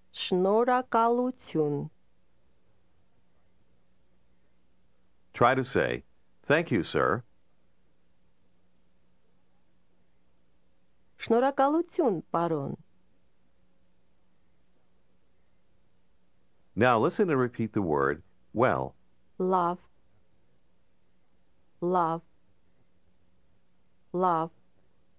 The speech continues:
Speaker 2: And now the word very.
Speaker 1: Շատ. Շատ. Շատ.
Speaker 2: Say,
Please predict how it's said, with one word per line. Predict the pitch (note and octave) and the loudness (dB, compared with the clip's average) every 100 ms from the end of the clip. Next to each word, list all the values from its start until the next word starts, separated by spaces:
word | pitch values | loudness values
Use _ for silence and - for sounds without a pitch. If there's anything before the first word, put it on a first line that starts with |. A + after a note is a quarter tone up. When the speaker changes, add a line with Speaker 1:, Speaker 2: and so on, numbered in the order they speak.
| - _ - - - - - - - - - - - | -20 _ -20 -20 -20 -20 -20 -20 -20 -20 -20 -8 -4
Speaker 2:
And | D#2 | 0
now | F#2 C3+ | 2 2
the | C3 | 0
word | D#2+ C#2+ F#2 A2+ - | 2 2 0 -6 -12
very. | G#2+ C3 G2+ C2+ B1+ - _ _ _ _ - | -2 0 0 -2 -8 -16 _ _ _ _ -20
Speaker 1:
Շատ. | - - A#3+ C3+ - - - - _ _ - - - - - - - - - - - - - - _ - | -10 -2 0 -2 -8 -20 -20 -20 _ _ -20 -20 -20 -20 -20 -20 -20 -20 -20 -20 -20 -20 -20 -20 _ -18
Շատ. | - - G#3 - - - _ - - _ - _ - - - - - _ - - - - - - - | -6 0 0 0 -10 -20 _ -20 -20 _ -20 _ -20 -20 -20 -20 -20 _ -20 -20 -20 -20 -20 -20 -18
Շատ. | - - A3 B2+ - - _ _ _ _ _ _ _ - - - - _ - - - - - - - | -8 0 0 -2 -10 -20 _ _ _ _ _ _ _ -20 -20 -20 -20 _ -20 -20 -20 -20 -20 -20 -12
Speaker 2:
Say, | - A2+ F#2 E2+ | 0 2 2 0